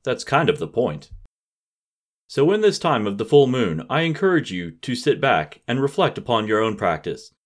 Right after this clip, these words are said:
What are the core principles of your beliefs? That concludes the third episode, but before we go, I have another announcement to make. In conjunction with the Esoteric Book Club, I will also be releasing the Esoteric News Briefs.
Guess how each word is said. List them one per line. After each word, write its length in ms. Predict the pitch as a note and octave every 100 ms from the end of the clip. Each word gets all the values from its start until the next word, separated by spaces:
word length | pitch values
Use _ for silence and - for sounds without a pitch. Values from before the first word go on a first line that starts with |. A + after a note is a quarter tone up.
| _ _ _
What 260 | - B2 -
are 100 | D#3
the 80 | D#3
core 220 | E3 D#3+
principles 640 | D#3+ G3 - G2 F2+ D#2 -
of 140 | C3
your 220 | C#3+ E3+
beliefs? 580 | - F2 D#2 D2 - - _ _ _ _ _ _ _ _ _ _ _ _ _ _
That 200 | D3 G#3
concludes 440 | G#3 D#3 A3 D3
the 200 | B2 A#2
third 280 | - C#3+ A#2+
episode, 560 | A#2 G#2+ - E2 - - _
but 160 | A#2+ -
before 300 | A#2 G#3 G3
we 120 | A2
go, 420 | B2+ G2 E2 D#2+
I 100 | B2
have 220 | C#3 F3+ D#3
another 360 | C#3 D3 A#2+
announcement 480 | G#2 A#2 C3+ G#2+ F2
to 40 | F2
make. 320 | D2+ - - _ _ _ _ _ _ _ _ _ _ _
In 140 | F3
conjunction 640 | G#3 G#3 D3+ G3 E3+ A2+ F#2
with 120 | G2
the 100 | C3
Esoteric 580 | C3+ - - D3 C3+ -
Book 180 | F#3 -
Club, 380 | - E2+ D2+ - _
I 120 | -
will 120 | A#2+ C3+
also 300 | F#3+ A3 A3+
be 160 | G3
releasing 640 | G3+ G3 G#3 G3 G2 F#2+ -
the 220 | C3+ D3
Esoteric 600 | C#3 - C3+ - A2 G#2
News 260 | B2+ F3 D#3+
Briefs. 480 | - F#2+ D#2+ -